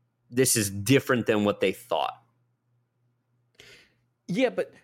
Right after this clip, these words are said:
Speaker 2: to my point, an excellent quote, love Anthony Bourdain, rest in peace again. Um, but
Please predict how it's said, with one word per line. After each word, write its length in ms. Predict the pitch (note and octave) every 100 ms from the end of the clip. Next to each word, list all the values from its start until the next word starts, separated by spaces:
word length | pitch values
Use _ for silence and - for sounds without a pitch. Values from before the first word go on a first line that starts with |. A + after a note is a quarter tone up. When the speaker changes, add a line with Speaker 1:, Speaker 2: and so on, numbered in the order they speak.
| -
Speaker 2:
to 140 | -
my 320 | F#3 F3 F3 F#3+
point, 380 | - D#3 C3+ C#3+
an 180 | D#3+ D#3+ -
excellent 640 | F3 - - E3 D#3 C#3 _ _
quote, 380 | - C#3+ A#2 A#2
love 380 | C3+ C3+ C3 C3 -
Anthony 320 | B2+ A2+ A2
Bourdain, 480 | G2+ G2+ G2 G2 G#2+ -
rest 240 | B2 B2
in 100 | A#2+
peace 280 | F#2+ F2+ G#2+
again. 320 | G2+ F#2 F#2+ - - _ -
Um, 580 | C3+ A#2 A#2 A2+ A2+ - _ _ _ _ - - - - - - _ _ _ _ _ _
but 240 | - F3+